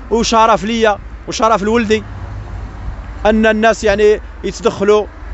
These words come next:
يردوا لي غير ولدي غير نشوفوا. والا كنت انا معدي في شي حاجه يعتقلوني، الا كنت انا كنطالب بشي حاجه م-، ما كايناش ولا ماشي قانونيه يديروا فيا اللي بغاو.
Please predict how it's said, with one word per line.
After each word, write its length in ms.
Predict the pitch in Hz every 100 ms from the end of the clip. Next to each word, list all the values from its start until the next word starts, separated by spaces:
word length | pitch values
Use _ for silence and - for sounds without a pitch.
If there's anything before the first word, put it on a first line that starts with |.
| - -
يردوا 280 | 220 170 220
لي 100 | 208
غير 120 | 208
ولدي 220 | 214 196
غير 100 | 196
نشوفوا. 400 | 208 220 170 190 - - - - - - - - -
والا 200 | 233 254
كنت 260 | 254 240
انا 200 | 233 233
معدي 360 | 226 196 180 220
في 60 | -
شي 120 | 208
حاجه 220 | 208 202
يعتقلوني، 680 | 220 196 233 214 214 202 196 - - - - - - - - - - - - -
الا 140 | 247 311
كنت 220 | 302 262
انا 120 | 285
كنطالب 420 | 285 277 285 277
بشي 200 | 190 254
حاجه 340 | - 240 269 285
م-، 120 | 254 - - - -
ما 80 | 254
كايناش 540 | 254 254 254 269 180 - -
ولا 100 | 180
ماشي 180 | 233 247
قانونيه 560 | 233 247 254 262 277 277 - - - - - - - - - - - -
يديروا 280 | 226 262 240
فيا 220 | 247 240
اللي 160 | 247
بغاو. 240 | 226 180